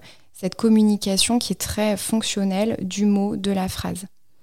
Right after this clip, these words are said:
Et ça met en échec le patient et forcément, ça crée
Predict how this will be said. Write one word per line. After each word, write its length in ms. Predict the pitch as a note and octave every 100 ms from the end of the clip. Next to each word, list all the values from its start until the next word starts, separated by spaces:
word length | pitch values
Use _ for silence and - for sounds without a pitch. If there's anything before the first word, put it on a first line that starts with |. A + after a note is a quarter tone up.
| - - - - - - -
Et 140 | G3
ça 520 | - - - - A#3+
met 140 | A#3+ A#3
en 140 | G#3+
échec 440 | G3+ - F#3+ -
le 60 | G3
patient 540 | F#3 F3 - G3 B3 - - - - - - -
et 60 | F3+
forcément, 760 | - A3+ - G#3 F#3+ F#3 A#3+ C4+
ça 200 | - F#3+
crée 480 | - - G3+ B3+